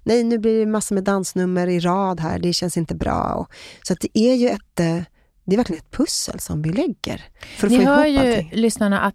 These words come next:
Speaker 2: det handlar om att försöka också förklara idéer och visuella visioner. Är det Danny som kommer den ursprungliga
Speaker 1: Ja.
Speaker 2: visionen? Och hur,
Speaker 1: Ja.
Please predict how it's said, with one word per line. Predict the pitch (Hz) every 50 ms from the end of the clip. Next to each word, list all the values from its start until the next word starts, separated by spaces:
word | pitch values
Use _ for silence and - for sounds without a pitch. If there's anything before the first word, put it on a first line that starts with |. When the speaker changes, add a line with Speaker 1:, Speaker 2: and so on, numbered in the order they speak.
| - _
Speaker 2:
det | 196 214
handlar | 208 226 214 196 190 190 185 185
om | 185 185 180 180
att | 180 175 - - - - - - - _ -
försöka | 202 - - 196 196 - 202
också | 196 - - - 190 180 - - _ _ _ _ _ _ _ _ -
förklara | - - 208 208 - - 247 262 285 285 254 214 190 185 165
idéer | 190 190 185 233 247 240 214 190 180 185
och | 180 175
visuella | 196 180 - - 226 240 254 262 254 240 220 196 185 175 175
visioner. | 180 190 - - - 330 330 269 196 165 165 180 90 202 208 220 - - - - _
Är | - 254
det | 233 269
Danny | 233 302 330 392 403 403 381 -
som | - 247 208
kommer | - 196 190 185 185 180
den | 185 185 - - -
ursprungliga | 254 226 202 202 - - - - - 277 330 330 294 262 240 220 202 185
Speaker 1:
Ja. | 175
Speaker 2:
visionen? | 185 185 180 165 160 - 156 - 196 214 208 -
Och | 247 240
hur, | 285 302 294 294
Speaker 1:
Ja. | 262